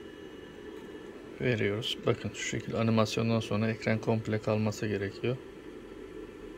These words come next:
Ama gidiyor. Ve dikkatinizi çektiyse bilmiyorum, ekranın yarısında aydınlatma da yok. Şu sağ tuştan zaten daha önce sıvı girmiş. Onun için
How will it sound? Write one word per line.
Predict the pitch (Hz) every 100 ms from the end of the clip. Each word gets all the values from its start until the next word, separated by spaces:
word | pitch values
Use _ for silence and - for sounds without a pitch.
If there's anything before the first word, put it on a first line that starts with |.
| - - - - - - -
Ama | 123 120
gidiyor. | 117 107 104 123 - - - - - - - -
Ve | 127 - 156
dikkatinizi | 127 127 - 127 120
çektiyse | 123 120 - 120 - 113
bilmiyorum, | 117 110 113 120 - - -
ekranın | 131 123 127 123
yarısında | 123 113 113 - 113 110 -
aydınlatma | 110 107 110 107 101 - 113
da | 101
yok. | 98 101 - - - - - - - - - - - - - - - - - - - - - -
Şu | -
sağ | 120 - 113 110
tuştan | 113 - 117 110
zaten | 107 104 110 110
daha | 107 104
önce | 104 107 110 - - - - - - - -
sıvı | - - 117 110 107
girmiş. | 98 92 113 - - - - - - - - - - - - - - - - - - - -
Onun | 127 104
için | - 113